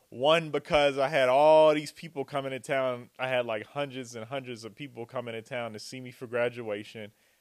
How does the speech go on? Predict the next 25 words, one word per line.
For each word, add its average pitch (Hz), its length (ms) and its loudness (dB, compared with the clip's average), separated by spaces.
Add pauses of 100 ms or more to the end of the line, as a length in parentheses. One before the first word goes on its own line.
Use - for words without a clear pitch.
(160)
and 104 120 -12
I'm 123 240 -8
leaving, 120 580 -8
and 107 140 -10
I'm 123 220 -8
leaving 120 300 -10
the 107 80 -12
state. 123 440 -2 (380)
I 117 140 -4
got 113 280 0
Mom 127 540 0
driving, 127 560 2
I 127 160 -4
got 117 220 -2
Mom 127 400 -4
driving 123 420 -2
me 135 140 -6
around. 123 420 -4
I'm 127 140 -10
in 127 80 -14
the 123 80 -12
back 123 320 0
seat 139 260 -12
getting 135 200 -4
chauffeured. 139 760 2